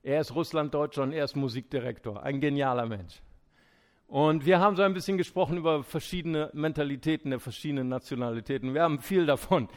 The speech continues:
<laughs> im C L W. Und ich rate euch, nehmt es immer mit Humor. Und, äh, wenn man über sich selber lachen kann, dann, dann ist man gut beraten. Amen.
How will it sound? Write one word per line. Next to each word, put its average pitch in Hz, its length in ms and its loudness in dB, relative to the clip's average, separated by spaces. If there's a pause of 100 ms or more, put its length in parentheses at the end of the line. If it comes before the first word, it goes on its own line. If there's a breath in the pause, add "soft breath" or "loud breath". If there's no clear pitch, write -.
(120 loud breath)
<laughs> - 220 -10
im 160 160 0
C 165 280 4
L 139 180 2
W. 139 220 0 (360 loud breath)
Und 156 220 2
ich 135 160 -6
rate 147 260 2
euch, 131 320 0 (140)
nehmt 170 260 2
es 131 140 -6
immer 147 180 2
mit 131 180 -2
Humor. 123 460 -2 (920 soft breath)
Und, 143 600 4
äh, 139 180 2
wenn 185 120 4
man 185 180 2
über 165 260 2
sich 139 180 -8
selber 151 260 2
lachen 139 300 -2
kann, 127 200 -4
dann, 123 240 -4
dann 123 180 -6
ist 131 140 -10
man 127 140 -4
gut 135 140 -4
beraten. 110 420 -6
Amen. 117 420 -6